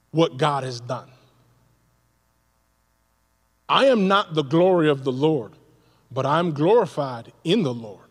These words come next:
And if I'm glorified in the Lord, I will respond with who he is because he has done something in me and it will shine back. The Son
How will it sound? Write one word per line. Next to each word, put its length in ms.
And 120
if 140
I'm 180
glorified 600
in 100
the 100
Lord, 320
I 160
will 400
respond 760
with 200
who 280
he 340
is 360
because 500
he 260
has 180
done 420
something 540
in 300
me 260
and 120
it 240
will 200
shine 380
back. 280
The 100
Son 600